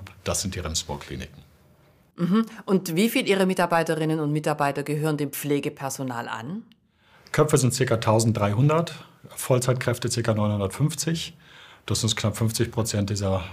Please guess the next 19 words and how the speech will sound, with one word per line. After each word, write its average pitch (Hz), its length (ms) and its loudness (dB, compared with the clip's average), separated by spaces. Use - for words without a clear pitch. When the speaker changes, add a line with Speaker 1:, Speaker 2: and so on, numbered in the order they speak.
Speaker 1:
Mitarbeiter, 98 800 0
wenn 95 80 -4
man 92 100 -4
zweitausendfünfhundert 92 880 -4
Köpfe 76 300 -8
zählt. - 340 -10
Also 101 220 -2
fünfzig 104 400 -4
Prozent 95 320 -4
unseres 92 260 -4
Personals 82 460 -4
sind 80 120 -8
Pflege. 67 320 -12
Speaker 2:
Der 175 220 6
Pflegenotstand 147 1160 2
ist 151 100 -10
ja 165 100 0
in 160 60 -2
Deutschland 160 440 0